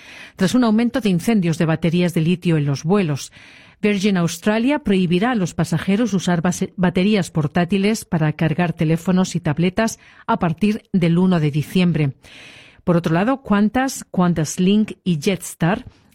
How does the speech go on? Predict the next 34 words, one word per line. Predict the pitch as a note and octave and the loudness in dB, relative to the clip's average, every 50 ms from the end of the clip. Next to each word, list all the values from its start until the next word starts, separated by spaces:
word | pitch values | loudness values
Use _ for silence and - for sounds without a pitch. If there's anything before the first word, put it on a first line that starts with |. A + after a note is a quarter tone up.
| _ | _
implementarán | - B3 B3+ - A3 A3 A3 A3 G3+ - E3 E3 F#3+ G3 | -2 -2 0 0 0 0 2 0 0 0 0 0 0 2
la | F3 D#3+ | 2 2
misma | E3+ F3+ F3 F3 E3 | 0 0 0 0 2
norma | E3 E3+ F3 F3 F#3 G3 G3+ - - | 2 2 2 2 0 0 0 -2 -4
a | A3 - | -4 -4
partir | - F3+ - - - F3+ E3+ E3+ | -2 -4 -2 -2 -2 -2 -2 -2
del | D#3+ D#3+ D3+ D3 | -2 -2 -2 -2
quince | - - G#3 F#3+ - - D#3+ | 0 0 0 0 0 -2 -2
de | C3 D3 C3+ | -2 -2 -2
diciembre. | C#3 C#3 - - F3 D#3 D3 C#3+ C#3 D3 C#3 C3+ - - - - - - - - - - - - | -2 -2 -2 -2 0 0 0 0 0 -2 -4 -4 -6 -12 -20 -20 -20 -20 -20 -20 -20 -16 -4 -2
Los | G3+ G3+ G3 - | 0 0 0 0
pasajeros | - F#3+ E3 F#3+ D#3+ - A3 A3 G#3+ A3+ G#3 E3+ | -2 0 0 0 0 0 0 0 0 0 0 0
de | G3 G3 | 0 2
ambas | G3 G#3 G3+ G3+ G3 - | 2 2 2 0 0 0
aerolíneas | G3 F3 D#3+ D#3 D#3+ F#3+ G#3+ A3+ B3+ D4 D4 - | 0 0 2 2 2 2 2 2 2 0 -2 -2
podrán | - G#3 F#3 F#3 G3+ G#3 F#3+ | -2 -2 0 2 2 2 2
llevar | F3 F3 F#3 G3 F#3+ | 2 2 2 2 2
un | F#3 F3+ | 2 2
máximo | F#3 G3+ - - - A3+ G#3+ A3 A3 F#3 | 2 0 -2 -2 0 0 2 2 2 0
de | D#3 E3 D3+ | 0 0 0
dos | D3+ G#3+ B3+ B3+ - | 0 0 -2 -2 -2
baterías | - G3 F3+ - F3 D3 F3 F3+ F3+ F3 - | -2 -2 -2 -2 0 0 0 0 0 -2 -4
portátiles, | - D#3+ C#3+ C3+ - E3 D#3+ E3 G#3 G3+ G#3 A#3 A#3+ A#3 - - - - - - - | -4 -4 -4 -2 -2 -2 -2 0 0 0 0 0 -2 -4 -6 -12 -20 -20 -20 -20 -6
cada | - B3 A3+ G#3 F#3 | -2 0 2 2 2
una | F#3 G3 G3 F#3 | 2 2 2 0
con | - E3+ E3+ F3+ | 0 0 2 2
una | F#3+ G3+ F#3+ | 2 2 0
capacidad | F3+ - D#3+ - D#3+ - F3 D#3 E3 E3+ E3+ | 0 -2 -2 -2 -2 -2 0 0 0 0 2
inferior | F3+ E3+ E3 - D#3 D3+ E3 F3+ F3+ - _ | 0 0 0 0 0 0 0 0 0 -2 _
a | - E3+ | -4 -4
ciento | - - - G3+ G#3 G3+ - A3+ | -2 0 0 0 0 0 -2 -4
sesenta | - - D#3 - - D#3+ D#3+ - F3 E3 | -4 -4 -4 -2 0 0 0 0 0 0
vatios | D3 D3+ D3 - - D3 C#3 - - - | 0 -2 -2 -2 -2 -2 -4 -2 0 0
hora. | F3 D#3 D3+ C3+ | 0 0 0 -2